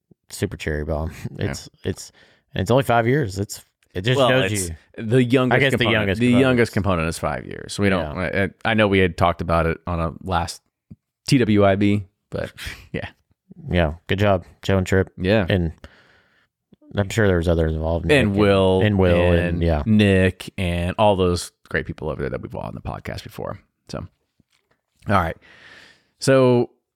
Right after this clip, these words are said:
Speaker 2: we all know that, you know, there's been, of course, the, the severe weather and, and extreme flooding in, in Eastern Kentucky, but Four Roses is going above and beyond. You, we already talked about they donated a barrel of thirteen to sixteen years old that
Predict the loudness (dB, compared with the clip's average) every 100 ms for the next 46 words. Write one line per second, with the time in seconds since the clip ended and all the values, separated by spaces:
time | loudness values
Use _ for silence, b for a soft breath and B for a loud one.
0 | 2 4 6 4 6 6 6 4 2 -2
1 | 0 0 -2 -6 -4 -6 -6 -4 -2 -2
2 | -6 _ -10 -4 2 4 4 4 6 6
3 | 4 2 -2 -2 -2 -4 -2 0 2 0
4 | -2 -2 -4 -4 -4 -4 -2 -2 -2 -4
5 | -4 -12 _ -4 -2 -2 _ _ _ _
6 | -2 2 4 4 4 2 -2 -2 -2 0
7 | 0 0 2 2 2 0 -2 2 4 4
8 | 0 -4 -2 -2 -2 -2 -4 -2 -2 -2
9 | -8 -16 -8 0 2 2 0 0 0 0
10 | 2 2 -2 _ -4 -2 -2 -6 -14 _
11 | 0 2 2 2 2 4 4 2 0 0
12 | 0 -2 -2 -2 -6 -2 0 2 2 2
13 | 4 6 6 4 2